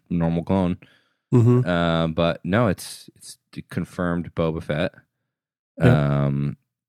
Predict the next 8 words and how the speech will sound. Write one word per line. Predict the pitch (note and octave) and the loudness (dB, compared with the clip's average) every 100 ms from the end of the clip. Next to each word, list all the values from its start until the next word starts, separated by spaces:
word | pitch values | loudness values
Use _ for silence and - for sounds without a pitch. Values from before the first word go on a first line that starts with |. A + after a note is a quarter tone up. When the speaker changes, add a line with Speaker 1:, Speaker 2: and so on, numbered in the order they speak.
| _ _ - | _ _ -14
Speaker 1:
that's | G2+ G2 - D3 C4 D4 - - - - - - - - - | -12 -4 2 2 2 -4 -10 -14 -14 -16 -16 -16 -16 -18 -16
cool. | - G#3 A#3+ D#4 E4+ E4 | -2 2 4 4 2 0
I, | G3 A#3 - - - | -2 -2 -6 -20 -8
I'm | - C#4+ | -4 -4
cool | - B3 C4 C#4+ | 0 2 4 2
with | D4+ | 0
it. | - _ - | -4 _ -12
It, | - D#3+ - _ - - | -4 -2 -4 _ -20 -20